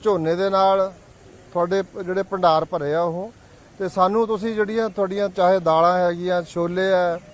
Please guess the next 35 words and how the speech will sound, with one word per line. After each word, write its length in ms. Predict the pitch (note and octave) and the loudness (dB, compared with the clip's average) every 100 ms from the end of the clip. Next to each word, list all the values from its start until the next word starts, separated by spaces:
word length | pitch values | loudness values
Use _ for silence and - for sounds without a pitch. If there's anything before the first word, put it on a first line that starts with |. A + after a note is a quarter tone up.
| - - - - | -20 -20 -20 -2
ਸਰੋਂ 240 | F#3+ A3 | 2 4
ਦਾ 120 | A3 G#3 - | 4 2 2
ਤੇਲ 260 | F#3 F3+ | -2 0
ਹੈ, 280 | F3 F3 D#3+ | 2 2 0
ਸੂਰਜਮੁਖੀ 600 | - F#3+ G3 G#3 G3 G3+ | -4 -2 -2 -2 -4 0
ਆ, 80 | G#3+ | 0
ਉਹ 80 | A3 | 2
ਵੀ 100 | A3 | 2
ਤੁਹਾਡੇ 220 | A3 A3 | 0 0
ਭੰਡਾਰ 380 | G#3+ G#3+ F3+ F#3 | 0 4 4 4
ਭਰ 200 | G3+ D#3+ | 2 0
ਦਿਆਂਗੇ। 380 | E3+ F3 D#3 A#2+ - - - - - - - | 0 0 -4 -10 -18 -20 -20 -20 -20 -10 0
ਸਾ-, 300 | F#3 G3 F#3 | 2 2 0
ਆਪਣਾ 260 | F3 G#3+ | 0 2
ਜਿਹੜਾ 220 | A3 A3+ G#3+ | 2 4 4
ਵਾਅਦਾ 300 | F#3+ G#3 A3 | 4 4 2
ਪੂਰਾ 240 | G3+ G3 | 2 0
ਕਰ 200 | E3 C3+ | 2 -2
ਦਿਓ, 140 | C#3+ | -2
ਬਸ 140 | F3 E3 | 0 0
ਜਿਹੜਾ 200 | F3+ F#3 | 0 -2
ਤੁਸੀਂ 180 | F3 E3 | -2 -4
ਕਿਹਾ 160 | F3 | -2
ਸੀ 100 | F3 | -2
ਵੀ 80 | F#3+ | -2
ਐਮ 160 | E3+ E3 | -2 -2
ਐਸ 140 | D#3 | -4
ਪੀ 100 | F#3 | -6
ਦੇਵਾਂਗੇ, 340 | D3+ D3+ E3+ | -4 -4 -2
ਉਹ 140 | F3+ G#3+ | 0 0
ਵੀ 100 | A#3 | 2
ਦੇ 160 | A3 | 2
ਦਿਓ 160 | A3 A3 | 4 2
ਹੁਣ, 220 | G#3+ G#3+ - - - - - - - | 0 -4 -10 -18 -20 -20 -20 -20 -12
ਤੇ 80 | G#3 | -12